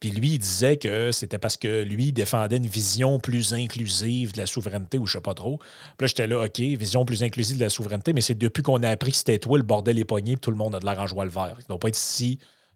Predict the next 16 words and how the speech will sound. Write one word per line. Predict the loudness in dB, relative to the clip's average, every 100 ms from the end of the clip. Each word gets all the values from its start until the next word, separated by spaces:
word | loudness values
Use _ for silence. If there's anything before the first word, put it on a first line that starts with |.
| -8
euh, | -4 -4 -2
inclusifs | -2 -2 -2 2 0 0
que | -2
ça, | -2
là. | -4 -6 -10 -16 _ _
Mais, | -8 -6 -4
euh, | -4 -4 -4 -4 -6 -8 -8 -10 -10 -12 -10 -10 -10 -12
c'est, | -14 -14 -14 -10 -10 -8
en | -10
tout | -8 -8
cas, | -8 _
ça, | -16
c'est | -12 -10
un | -8
autre, | -8 -8
euh, | -10